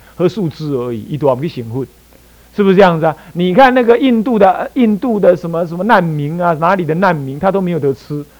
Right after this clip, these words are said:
他都正果啦，<laughs> 是不是这样？所以呢，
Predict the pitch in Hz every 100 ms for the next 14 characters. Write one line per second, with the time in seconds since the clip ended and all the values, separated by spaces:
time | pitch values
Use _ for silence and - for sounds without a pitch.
0 | _ - 185 175 165 123 101 92 90 _
1 | _ _ _ _ _ - - - - 190
2 | 165 165 127 - - - - 294 339 302
3 | 254